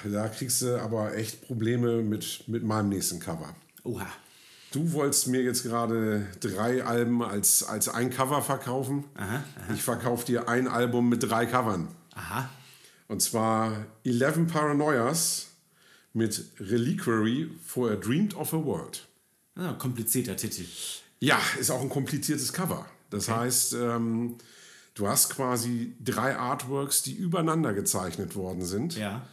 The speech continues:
Speaker 1: Und hast, ähm, im Cover dann so, ähm, Farbfolien.
Speaker 2: Ach.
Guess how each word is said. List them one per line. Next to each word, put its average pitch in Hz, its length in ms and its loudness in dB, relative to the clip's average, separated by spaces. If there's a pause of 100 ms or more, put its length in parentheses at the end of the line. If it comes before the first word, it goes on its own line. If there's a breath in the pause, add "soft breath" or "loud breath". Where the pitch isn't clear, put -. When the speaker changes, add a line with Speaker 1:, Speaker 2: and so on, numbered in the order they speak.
(380 loud breath)
Speaker 1:
Und 107 260 0
hast, 113 460 2
ähm, 104 640 0
im 147 220 2
Cover 147 460 -2
dann 123 340 0
so, 104 520 0 (240)
ähm, 95 380 -4 (360 loud breath)
Farbfolien. 170 840 -2 (1160 loud breath)
Speaker 2:
Ach. - 200 -6